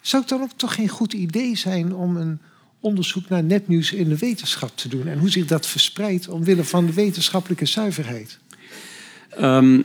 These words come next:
Speaker 2: ik, ik beschouw datgene wat er in het parlement omgaat ook voor het grootste gedeelte als nep.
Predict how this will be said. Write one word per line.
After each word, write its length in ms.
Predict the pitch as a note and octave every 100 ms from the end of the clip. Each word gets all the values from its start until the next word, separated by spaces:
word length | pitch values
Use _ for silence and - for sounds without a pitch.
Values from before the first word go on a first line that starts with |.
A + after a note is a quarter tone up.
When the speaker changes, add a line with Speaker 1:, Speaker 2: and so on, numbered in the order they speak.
| -
Speaker 2:
ik, 220 | C#3 C#3
ik 220 | D3+ C3
beschouw 560 | B2+ - F3+ F3 D#3 -
datgene 600 | C3+ D3+ D3+ - D3 C#3
wat 200 | C3 B2+
er 100 | C3+
in 140 | C3 A#2+
het 160 | A2
parlement 460 | - A#2+ A#2+ D#3+ D3+
omgaat 480 | C3 G#2+ A2+ A#2 -
ook 180 | D#3+ -
voor 100 | B2
het 120 | A2+
grootste 380 | - A2+ - C3+
gedeelte 400 | A#2 A2+ A2 -
als 120 | -
nep. 300 | A#2+ A2